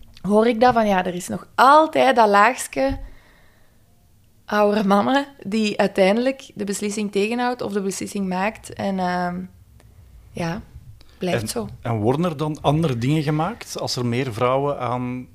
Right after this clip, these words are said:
Speaker 2: de tekentafel zitten? Enfin, ik bedoel nu niet Disney-tekentafel, <laughs> maar
Speaker 1: Ja, ja, ja, ja. Ik denk dat wel. Ik denk dat, dat er toch andere thema's worden aangesneden of dat er andere kijken op de wereld, ehm,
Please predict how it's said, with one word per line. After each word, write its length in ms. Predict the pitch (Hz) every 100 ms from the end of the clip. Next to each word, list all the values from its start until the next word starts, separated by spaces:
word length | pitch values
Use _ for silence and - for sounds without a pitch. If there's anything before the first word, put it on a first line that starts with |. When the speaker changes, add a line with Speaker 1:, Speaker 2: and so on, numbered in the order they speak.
| _
Speaker 2:
de 220 | 123 107
tekentafel 680 | - 120 - 147 147 156 -
zitten? 360 | 117 123 - 143
Enfin, 220 | 107 107
ik 140 | 104
bedoel 220 | 104 107 107
nu 140 | 104
niet 260 | 101 110 107 - -
Disney-tekentafel, 1080 | - 101 110 123 113 123 123 123 117 113 - 127
<laughs> 60 | -
maar 200 | 156 214
Speaker 1:
Ja, 180 | 226
ja, 120 | 233 233
ja, 180 | 233
ja. 300 | 220 185 202 - - - - - - - - - - - - -
Ik 60 |
denk 160 | 202 180
dat 120 | 165
wel. 260 | 165 214 208
Ik 220 | - -
denk 220 | 202 196
dat, 380 | 190 185 175 170 - - - -
dat 200 | - 180
er 80 | 175
toch 180 | 233 214
andere 400 | 220 233 220 202
thema's 400 | 220 226 277 269
worden 240 | 254 262
aangesneden 1000 | - 240 240 247 - 233 220 220 220 214 208
of 80 |
dat 160 | 208 202
er 100 | 202
andere 720 | 190 208 214 214 208 202 202 - -
kijken 380 | - 208 214 220
op 120 | 208
de 100 | 196
wereld, 800 | 185 190 214 220 220 220 - -
ehm, 640 | - 202 208 208 208 208